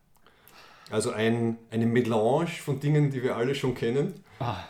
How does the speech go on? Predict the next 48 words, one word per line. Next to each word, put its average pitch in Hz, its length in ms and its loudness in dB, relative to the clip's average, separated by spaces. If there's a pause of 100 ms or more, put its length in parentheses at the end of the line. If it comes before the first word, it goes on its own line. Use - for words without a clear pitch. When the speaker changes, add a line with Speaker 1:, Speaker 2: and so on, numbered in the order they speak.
(140)
Speaker 1:
Nur 120 220 -2
halt, 113 240 2 (160)
ja. 95 140 -4 (240)
Speaker 2:
Meine 131 180 0
Idee 127 140 -2
wäre 113 140 -2
so 135 100 -2
viel 131 120 -4
besser 113 280 -4
gewesen, 110 520 -6
das 113 140 -10
irgendwie 117 220 -4
mit 107 240 -6
Wesley 107 260 -6
Crusher 101 460 -4
und 104 120 -6
dem 107 120 -6
Reisenden 104 640 -4
und 107 160 -8
der 104 100 -6
Whoopi 110 220 -8
Goldberg 104 460 -8
und 104 120 -10
der 107 80 -8
Geinen 95 440 -6
und 101 120 -8
so. 104 260 -8 (440)
Speaker 1:
Es 110 140 -8
ist, 151 100 -6
glaube 135 280 2
ich, 131 100 -4
zu 139 520 -2
brainy 127 580 0
für 120 280 -4
die 117 240 -6
Art 110 200 -4
von 113 140 -6
Science 104 280 -4
Fiction, 113 340 -10
die 104 80 -8
Star 95 240 -8
Trek 90 280 -12
inzwischen 92 460 -12
ist. - 260 -16
Also 98 120 -6
es 101 140 -6
muss 110 200 -2
halt 104 280 0